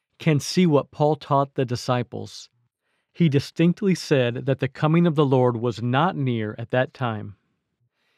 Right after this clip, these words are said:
He also said that he wanted to be part of the resurrection, Philippians three eleven.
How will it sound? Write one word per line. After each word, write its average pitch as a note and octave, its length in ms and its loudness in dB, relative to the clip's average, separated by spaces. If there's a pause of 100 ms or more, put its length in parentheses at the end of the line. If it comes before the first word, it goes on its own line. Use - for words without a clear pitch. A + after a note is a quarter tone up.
(140)
He E3 160 4
also D#3 320 2
said C3 460 0
that C3 140 -2
he C#3 100 0
wanted D3 380 0
to D#3+ 80 -2
be C#3 160 -2
part C3+ 380 -2
of B2 140 -10
the C3 120 0
resurrection, B2+ 800 -2 (400)
Philippians C#3+ 640 2
three C3+ 380 0
eleven. A2 560 -6